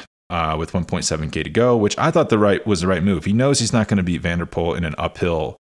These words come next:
long two-man sprint. I mean, almost no one in the world can do that.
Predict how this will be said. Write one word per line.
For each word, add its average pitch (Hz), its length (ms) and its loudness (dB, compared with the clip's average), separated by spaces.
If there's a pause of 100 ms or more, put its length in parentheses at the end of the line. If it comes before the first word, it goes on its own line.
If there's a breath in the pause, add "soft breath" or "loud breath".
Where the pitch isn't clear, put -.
(360)
long 82 460 0
two-man 87 440 -2
sprint. 98 400 -2
I 95 60 -2
mean, 85 160 0
almost 87 340 -2
no 85 160 -2
one 85 120 -2
in 78 60 -6
the 82 60 -6
world 110 260 0
can 110 140 0
do 107 120 2
that. 104 300 2